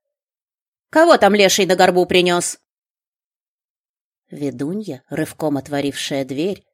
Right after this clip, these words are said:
явно нежданным гостям не обрадовалась. "С характером непись", —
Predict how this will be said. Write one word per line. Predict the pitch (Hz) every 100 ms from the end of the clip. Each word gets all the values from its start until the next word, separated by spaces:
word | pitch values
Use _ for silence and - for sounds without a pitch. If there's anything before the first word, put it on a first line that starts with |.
| _ _
явно | 151 147 143 143 175
нежданным | 185 170 165 151 160 165
гостям | 160 147 - 156 160
не | 165
обрадовалась. | 180 175 135 120 120 120 120 - - _ _ _ _ _ _ _ _ _ _ _ _ _ _ _ _
"С | - -
характером | - 247 302 277 226 - 294 320 330
непись", — | 285 185 165 - -